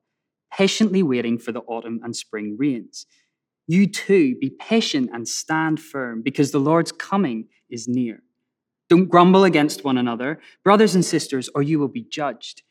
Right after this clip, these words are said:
The judge is standing at the door. Brothers and sisters, as an example of patience in the face of suffering,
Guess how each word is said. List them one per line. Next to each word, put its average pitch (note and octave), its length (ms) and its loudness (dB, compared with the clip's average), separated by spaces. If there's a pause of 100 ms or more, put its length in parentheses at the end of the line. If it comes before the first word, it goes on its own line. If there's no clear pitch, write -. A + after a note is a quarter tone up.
(320)
The D3+ 80 -2
judge F#3 380 4
is G3 100 2
standing A#2+ 540 -6
at - 120 -16
the A2+ 80 -12
door. B2 440 -12 (760)
Brothers G#3 300 6
and A3+ 80 8
sisters, C#3+ 420 0
as D#3+ 160 0
an D#3+ 100 8
example A3+ 680 4
of - 180 -8
patience - 460 -6
in A#2+ 160 -12
the A#2 80 -14
face F#3+ 400 -6
of E3+ 80 -10
suffering, - 500 -12